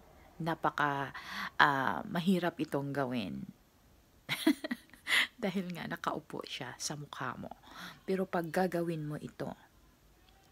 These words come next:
na magaling ka doon, makipaglaro sa mani at sa chicharong bulaklak sa pamagitan ng iyong dila, mababaliw si girl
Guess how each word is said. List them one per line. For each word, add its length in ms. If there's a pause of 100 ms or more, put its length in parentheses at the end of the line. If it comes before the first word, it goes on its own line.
(280)
na 80
magaling 480
ka 160
doon, 480
makipaglaro 880
sa 160
mani 240
at 160
sa 120
chicharong 440
bulaklak 480 (640)
sa 160
pamagitan 600
ng 120
iyong 160
dila, 480 (1800)
mababaliw 960 (400)
si 320
girl 480